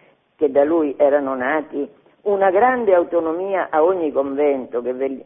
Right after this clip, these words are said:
che era come un piccolo mondo, che era centrato su se stesso, no? Perché essendo l'ordine un ordine missionario, qua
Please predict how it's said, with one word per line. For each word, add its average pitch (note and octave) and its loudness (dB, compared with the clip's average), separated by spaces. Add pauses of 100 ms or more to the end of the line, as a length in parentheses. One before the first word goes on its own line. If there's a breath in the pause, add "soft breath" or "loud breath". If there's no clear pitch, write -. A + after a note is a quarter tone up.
(140)
che F2+ -8
era C#3+ 4
come E3+ 0
un D3+ -4
piccolo D3+ 2
mondo, D#3+ 0 (320 soft breath)
che - 0
era D#3 4
centrato D#3+ -2
su D3+ -8
se C#3+ -6
stesso, G3+ 0
no? A#3+ -2
Perché E3+ -4 (180 loud breath)
essendo G#3 2
l'ordine E3 4
un F3 -4
ordine D#3+ 0
missionario, F3 2
qua F#3+ 2